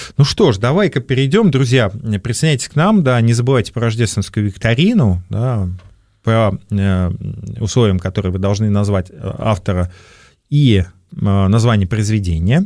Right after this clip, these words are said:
рождественского произведения, это русский писатель, а, э, герой которого не хотел встречать Рождество,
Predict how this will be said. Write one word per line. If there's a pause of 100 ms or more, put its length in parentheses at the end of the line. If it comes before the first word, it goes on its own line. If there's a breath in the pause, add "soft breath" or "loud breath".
(120)
рождественского
произведения,
это
русский
писатель, (520 loud breath)
а, (100)
э,
герой
которого
не
хотел
встречать
Рождество,